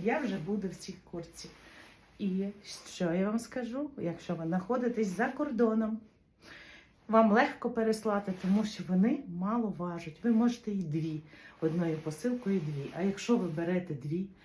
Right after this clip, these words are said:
таку вітровочку і от оцю іншу, то вам ще буде знижечка.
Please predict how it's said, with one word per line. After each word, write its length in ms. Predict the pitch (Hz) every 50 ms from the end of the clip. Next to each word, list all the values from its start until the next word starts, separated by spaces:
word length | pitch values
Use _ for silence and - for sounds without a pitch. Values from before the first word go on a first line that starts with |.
| - - - - - _ -
таку 320 | 175 175 - - 214 202
вітровочку 680 | 185 180 175 175 180 175 170 165 160 - - - 170 151 - - - 208 -
і 200 | 208 196 185 170 - -
от 220 | 175 180 - - 160 - - - - - - - - - - - - -
оцю 380 | 190 202 196 - - - 175 160 - - - - - - - - -
іншу, 520 | 220 240 294 311 294 - - - 190 180 185 - - - - - - - - - - - - -
то 80 | - 190
вам 240 | 175 214 294 403 403
ще 160 | - - 180
буде 300 | 156 160 214 226 233 208
знижечка. 680 | 143 135 151 160 165 151 - - - - - - -